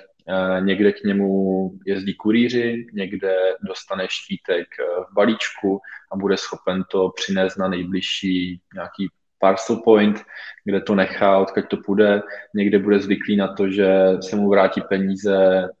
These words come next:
tři dny potom, co, co tu vratku dal na nějaký ten lokální point. A toto je všechno, co, toto je všechno třeba vlastně zakomponovat do té vaší analýzy, do té rešerše. Protože opravdu Evropa je,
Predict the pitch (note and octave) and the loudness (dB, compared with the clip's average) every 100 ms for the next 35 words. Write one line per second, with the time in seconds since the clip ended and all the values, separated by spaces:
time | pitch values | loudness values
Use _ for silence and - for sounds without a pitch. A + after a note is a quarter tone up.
0 | _ - G2 G2 F#2+ F#2+ - G2+ F#2+ G2 | _ -4 -2 0 -2 -6 -4 -2 0 -2
1 | F#2+ - F#2+ F#2 F#2 F2+ F2+ - - - | -6 -6 0 2 2 0 -4 -10 -16 -10
2 | G2 F#2+ - - - F#2+ F#2 F#2 - - | -2 -2 -2 -8 -4 0 0 -2 -8 -8
3 | G2 F#2+ F#2+ F#2+ F#2 - F#2+ F#2+ F#2 G2 | -2 0 0 -2 -4 -6 -4 -4 -2 -2
4 | F#2+ F#2 F#2+ G#2 A#3 - - - _ - | -4 -2 -2 -2 -4 -10 -20 -20 _ -4
5 | G#2+ A2+ A#2+ A#2+ A#2 A#2+ - A2+ A2 - | -2 2 4 4 0 0 0 4 4 2
6 | - A2+ B2+ A#2+ A2+ A#2 - A2 G#2+ G#2+ | -4 2 2 2 -2 -4 0 2 2 0
7 | A#2 G#2 - G#2 G2+ G#2+ G#2+ G#2+ G#2 G#2 | -2 -2 -2 -2 -2 0 0 0 2 2
8 | G#2 - G2+ F#2+ G#2 G2+ G2 G2 F2+ F2 | 2 0 0 0 -2 0 0 0 -2 -4
9 | E2+ F2+ F#2+ F#2 - F#2+ - F2+ - _ | -8 -4 -2 -2 -2 -4 -6 -10 -14 _
10 | _ _ - F#2 G2 F#2 G2 F#2+ F2+ C#2+ | _ _ -12 -8 -4 0 4 6 4 0
11 | - _ - G2+ F#2+ G2 - - G#2 G2+ | -6 _ -2 0 2 0 -4 -6 -4 2
12 | G#2 - G#2 G2 G2 F#2 F#2 F2+ F2+ | 2 2 4 6 6 4 2 2 0